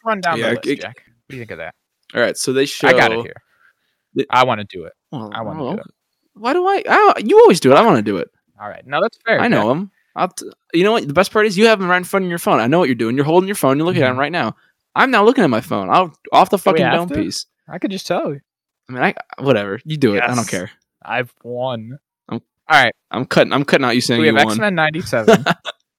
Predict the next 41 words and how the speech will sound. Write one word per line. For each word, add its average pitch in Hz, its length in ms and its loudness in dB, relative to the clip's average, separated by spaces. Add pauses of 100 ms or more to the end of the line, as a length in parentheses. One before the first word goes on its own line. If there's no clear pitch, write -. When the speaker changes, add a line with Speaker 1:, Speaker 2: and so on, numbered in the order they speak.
(200)
Speaker 2:
<laughs> - 220 -20
Speaker 1:
which 135 200 -8
is, 117 340 -6 (880)
as 151 180 2
it - 100 -10
sounds, 135 540 -4 (160)
it 139 60 -4
is 135 100 -4
a 131 60 0
continuation 135 840 -6
of 117 200 -6
the 120 80 -8
ninety-seven 117 580 -8
cartoon. 117 500 -10 (340)
Speaker 2:
Which - 80 -4
I 226 80 4
think 440 100 4
Speaker 1:
I - 20 6
Speaker 2:
is 311 60 2
Speaker 1:
think - 60 -6
Speaker 2:
pretty 170 120 -2
Speaker 1:
that's 104 80 -4
Speaker 2:
cool. 226 160 4
Speaker 1:
very 120 260 2
cool. 95 340 -16 (280)
Um, 127 340 2
I've 170 160 0
not, 226 220 0 (140)
not 123 200 -10
gonna 131 120 -2
lie, 151 160 -2 (400)
never 117 140 -12
watched 135 260 -4
that. 208 180 -6 (140)
Um, 107 180 -14
I've, 113 160 -8 (180)
I 113 120 -4
got 151 160 0
it 160 100 -6
in 135 60 -10
my, 120 260 -6